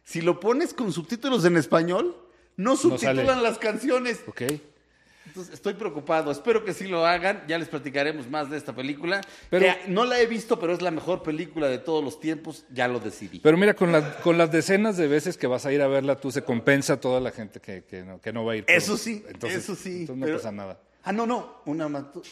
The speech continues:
Speaker 1: Ok, bueno.
Speaker 2: Esa es,
Speaker 1: Ahí
Speaker 2: este,
Speaker 1: está,
Speaker 2: narración,
Speaker 1: sí,
Speaker 2: ¿no?
Speaker 1: ahí, ahí, es-, eso es, este, de una canción que se llama Atlantic City.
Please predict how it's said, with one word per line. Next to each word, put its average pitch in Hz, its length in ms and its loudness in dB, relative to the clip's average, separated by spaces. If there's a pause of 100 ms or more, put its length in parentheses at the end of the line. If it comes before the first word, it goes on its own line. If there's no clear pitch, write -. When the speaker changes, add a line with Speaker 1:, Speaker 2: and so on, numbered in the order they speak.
(320)
Speaker 1:
Ok, 139 320 -8 (100)
bueno. 135 400 -4 (400)
Speaker 2:
Esa 123 220 -8
es, 117 80 -6
Speaker 1:
Ahí 151 160 0
Speaker 2:
este, 170 160 2
Speaker 1:
está, 117 100 0
Speaker 2:
narración, 113 420 2
Speaker 1:
sí, - 20 0
Speaker 2:
¿no? 139 220 -6
Speaker 1:
ahí, 160 220 -8
ahí, 165 240 -2
es-, 185 180 -4
eso 175 380 -6
es, 151 100 -12
este, 139 260 -16
de 127 100 -6
una 151 120 -2
canción 143 220 -4
que 127 40 -14
se 143 60 -4
llama 143 140 0
Atlantic 131 420 -6
City. - 300 -18